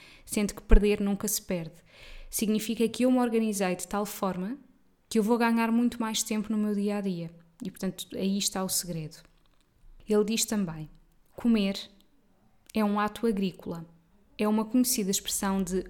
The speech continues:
Handel Berry, com a qual pretendia dizer que não somos apenas consumidores passivos de comida, mas co-criadores dos sistemas que nos alimentam. Dependendo da forma como o gastamos,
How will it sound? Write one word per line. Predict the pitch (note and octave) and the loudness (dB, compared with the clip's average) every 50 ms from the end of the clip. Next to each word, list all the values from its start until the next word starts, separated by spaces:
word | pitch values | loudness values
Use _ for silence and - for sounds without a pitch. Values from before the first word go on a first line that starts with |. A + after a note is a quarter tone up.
| - - - | -10 -8 -4
Handel | G3+ G#3 G#3 G#3 G#3+ G#3+ G#3+ G3 | -2 -2 0 0 0 0 0 -2
Berry, | E3+ E3 F#3 F3 E3 E3 D#3+ D#3+ D#3+ D#3+ - - - - - - - - - | -2 -2 -2 -2 -2 -4 -6 -6 -8 -12 -16 -18 -20 -20 -20 -20 -20 -12 -4
com | - A3+ | -2 -2
a | A3 | 0
qual | A3+ - G#3 F#3+ F#3+ | 2 4 4 4 4
pretendia | - - - - G#3+ G3+ G#3+ A#3 A#3+ | 2 -4 -4 -2 0 0 2 0 0
dizer | A3 A3 G#3+ G3+ F#3 F#3 E3+ D#3+ D#3 - - - - | 0 -2 -2 -4 -4 -4 -6 -6 -8 -12 -16 -12 -6
que | - | -2
não | G3 G#3+ A3 | 0 0 0
somos | G#3 - A3 G#3 G3+ G3 | 0 0 0 0 0 0
apenas | G#3 G3 - A3 A3 A3 A3+ - | 0 -2 0 0 0 0 0 -2
consumidores | - - G#3+ G#3 - - - G3+ G3 F#3+ G3 F#3+ F#3+ | -2 -2 -2 -2 -2 -2 -2 -2 -2 0 0 -2 -2
passivos | - - G#3+ G3+ - - G3+ F#3+ - - - | -4 -4 -4 -4 -2 -2 -4 -6 -6 -6 -10
de | - | -8
comida, | - - F#3+ F#3 E3+ D#3+ D#3 D#3 D#3+ - - _ _ - - - - - - - | -6 -4 -2 -2 -2 -4 -6 -10 -12 -16 -20 _ _ -20 -20 -20 -20 -14 -6 -2
mas | G3 F#3+ - | 0 2 2
co-criadores | - - A#3 A#3 A#3 - G#3+ G#3+ G#3+ G3+ F#3 F3 E3+ E3 D#3+ | 2 2 0 0 0 0 0 2 2 2 2 0 -2 -2 -4
dos | E3+ G3 F#3+ - | -2 -2 0 0
sistemas | - - - - - G3 F#3+ F#3+ F#3 - | 0 0 0 0 -2 -2 -2 -2 -2 -2
que | - - | -2 0
nos | G3+ G3 F3 F3+ | 0 0 0 0
alimentam. | F#3+ F#3 F#3+ F#3+ F#3 F3 D#3+ D#3 D#3 - D#3 D#3 D#3 - _ _ _ _ _ _ _ _ _ _ _ - - - _ - | 0 0 0 0 -2 -2 -4 -6 -10 -12 -14 -14 -16 -18 _ _ _ _ _ _ _ _ _ _ _ -20 -20 -20 _ -6
Dependendo | F#3 F#3+ - A3 G#3+ G#3+ G#3+ B3 C4 B3+ A#3+ | -6 -2 0 2 2 4 4 6 6 4 4
da | B3 | 2
forma | B3 - - G#3 G3 G3 G3 F#3+ | 0 -2 -2 0 0 0 0 -2
como | - - G3 F#3+ F#3 | -2 -2 0 0 0
o | E3+ | -2
gastamos, | F3+ E3+ - - - G3 F3+ F3 E3+ E3 - - - | -2 -4 -4 -2 -2 -4 -4 -4 -4 -4 -6 -6 -6